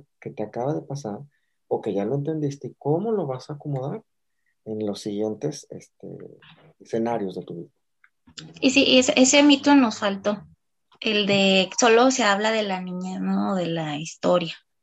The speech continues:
Speaker 2: Y
Speaker 1: Así
Speaker 2: pues no, no es así, ¿no?
Speaker 1: Así es.
Speaker 2: Obviamente,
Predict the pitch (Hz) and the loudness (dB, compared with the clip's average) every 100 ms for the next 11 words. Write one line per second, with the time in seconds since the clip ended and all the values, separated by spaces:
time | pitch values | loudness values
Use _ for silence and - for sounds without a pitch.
0 | _ _ 220 220 240 233 240 240 240 233 | _ _ -6 2 4 4 4 2 0 -4
1 | 233 254 240 220 254 _ _ _ _ _ | -4 -4 -2 -4 -8 _ _ _ _ _
2 | - 90 92 90 123 220 247 247 240 | -14 -10 -6 -4 -4 0 4 4 4